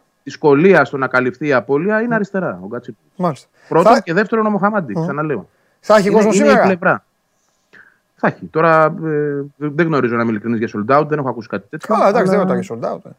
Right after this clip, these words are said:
Speaker 1: πάνω από είκοσι χιλιάδες θα είναι.
Speaker 2: Μμ.
Speaker 1: Θα
Speaker 2: Ωραία.
Speaker 1: διαρκείας είναι οι είκοσι, είκοσι τέσσερις.
Speaker 2: Ωραία. Και πώς θα, πώς
Speaker 1: Μπορεί να
Speaker 2: πάει
Speaker 1: είναι
Speaker 2: ο
Speaker 1: και sold out, έτσι.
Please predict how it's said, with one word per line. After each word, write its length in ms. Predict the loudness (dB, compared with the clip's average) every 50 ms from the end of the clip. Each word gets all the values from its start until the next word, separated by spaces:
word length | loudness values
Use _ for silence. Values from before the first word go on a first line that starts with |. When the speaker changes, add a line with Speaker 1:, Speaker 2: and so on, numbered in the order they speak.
| _ _ _
Speaker 1:
πάνω 200 | 2 4 4 4
από 120 | 2 2
είκοσι 220 | -2 -4 -4 -10 -6
χιλιάδες 300 | -2 0 0 0 0 -4
θα 80 | -8
είναι. 140 | -10 -10 -12 _ _ _ _ _
Speaker 2:
Μμ. 100 | -8 -8 -8 -8 -10 _ _ _
Speaker 1:
Θα 80 | -6 0
Speaker 2:
Ωραία. 140 | 2 4
Speaker 1:
διαρκείας 320 | 4 4 4 2 0 -2 -4
είναι 140 | -8 -6 -6
οι 200 | -6 -6 -8 _ _ _ _ _ _
είκοσι, 160 | -18 -18 -18
είκοσι 200 | -16 _ -18 -8
τέσσερις. 240 | -2 2 4 6 6
Speaker 2:
Ωραία. 300 | 6 4 4 0 -2 -6 _ _ _ _ _ _ _ _ _ _ _ _
Και 140 | _ -4 2
πώς 160 | 4 4 4
θα, 80 | 6 6
πώς 220 | 8 8 8 6 8
Speaker 1:
Μπορεί 200 | 6 6 6 8
να 60 | 6
Speaker 2:
πάει 100 | 8 8
Speaker 1:
είναι 80 | 6 4
Speaker 2:
ο 20 | 2
Speaker 1:
και 140 | 0 -2 2
sold 120 | 2 2 2
out, 120 | 2 -2
έτσι. 160 | -8 -12 _